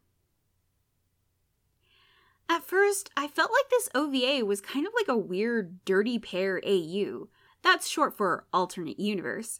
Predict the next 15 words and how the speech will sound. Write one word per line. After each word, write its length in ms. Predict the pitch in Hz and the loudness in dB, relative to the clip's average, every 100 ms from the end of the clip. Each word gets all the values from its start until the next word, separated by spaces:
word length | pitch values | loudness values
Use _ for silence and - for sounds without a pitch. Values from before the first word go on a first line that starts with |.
| _ | _
for 160 | 185 | -6
those 280 | 175 160 160 | -4 -4 -6
who 180 | - 135 | -10 -12
didn't 340 | - 190 - | -6 -6 -6
know. 360 | - - - 226 _ _ _ _ _ _ _ _ _ _ _ _ _ _ | -10 -10 -8 -10 _ _ _ _ _ _ _ _ _ _ _ _ _ _
Miu 120 | 233 508 | 0 4
and 100 | 311 | 4
Maika 320 | 240 285 262 - | 4 2 0 2
are 220 | 202 202 | 4 4
a 260 | 185 175 185 - | 4 2 -2 -16
one's 540 | 151 156 214 202 160 | -10 0 2 2 -2
long-haired, 720 | 180 208 196 180 202 180 160 - _ | 2 2 2 -2 -4 -4 -4 -8 _
one's 380 | 196 285 226 202 | 0 2 2 -2
short-haired 720 | - 320 294 196 214 185 175 | 0 2 2 0 -2 0 -2
duo 460 | 202 285 175 151 | -4 -2 0 -2